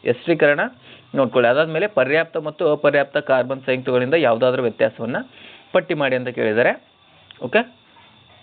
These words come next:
so ಇದರಲ್ಲಿ, ಆ, ಒಟ್ಟು ನಾಲ್ಕು ಕೊಟ್ಟಿದ್ದಾರೆ. ಎ ಬಿ ಯಲ್ಲಿ ಒಂದು ಅಥವಾ ಈ ಕೆಳಗಡೆ ಕೊಟ್ಟಿರುವಂಥ ಎ ಬಿ ಯಲ್ಲಿ ಯಾವುದಾದ್ರೂ ಎರಡನ್ನ ನೀವು ಆನ್ಸರ್ ಮಾಡ್ಬೇಕಾಗಿರುತ್ತೆ, ಅದನ್ನು ನಿಮ್ಗೆ ನಾಲ್ಕು ಮಾರ್ಕ್ಸ್ ಬರುತ್ತೆ.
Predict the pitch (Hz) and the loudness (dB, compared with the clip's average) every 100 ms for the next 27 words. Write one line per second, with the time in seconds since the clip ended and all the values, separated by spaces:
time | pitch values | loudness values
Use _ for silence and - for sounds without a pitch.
0 | _ - 196 165 180 180 180 254 - _ | _ 2 4 6 4 4 2 -2 -6 _
1 | _ - 139 139 - - 139 151 170 139 | _ -4 -2 0 -2 -4 -2 -2 -2 -2
2 | 147 160 147 139 123 175 - _ _ 135 | -2 -4 -4 2 2 2 -4 _ _ 0
3 | 147 196 196 185 185 180 160 151 156 160 | 2 4 2 2 2 2 2 0 2 2
4 | 151 170 226 - _ _ _ _ - 170 | 2 2 -2 -4 _ _ _ _ -6 -4
5 | 165 151 151 156 151 151 156 156 139 135 | 0 0 0 -4 -6 -4 -4 0 0 2
6 | 127 127 127 160 160 185 262 - _ _ | 2 2 2 2 0 -2 -8 -12 _ _
7 | _ _ _ _ _ _ _ - 143 147 | _ _ _ _ _ _ _ -2 2 2
8 | 147 156 147 175 135 127 160 156 131 117 | 0 -2 -4 -2 -4 -2 -2 0 0 -2
9 | 113 110 113 - 247 170 131 123 120 202 | -2 -2 -2 0 0 0 0 -2 -2 -2
10 | 190 120 117 123 113 - 254 233 135 - | -2 -4 -2 -4 -4 -6 -2 0 0 -2
11 | 113 | -6